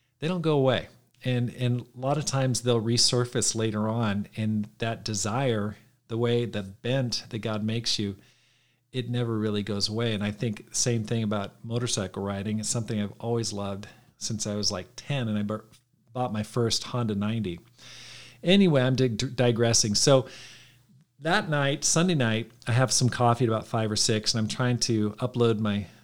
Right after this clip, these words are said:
um, my podcast recordings from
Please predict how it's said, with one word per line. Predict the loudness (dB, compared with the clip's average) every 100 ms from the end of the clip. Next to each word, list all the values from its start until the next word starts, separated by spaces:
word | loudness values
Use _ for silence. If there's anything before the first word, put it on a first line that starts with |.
| _ -10
um, | -8 -6 -8 -12 _ _ _ _ _ _ _ _ _ _ _ _
my | -16 -8 -6 -8 -12 _ _
podcast | 0 0 2 0 0 0 -4 -8 _ _ _ _ _ _ _ _ _ _
recordings | -10 -2 0 2 0 -2
from | 0 0 0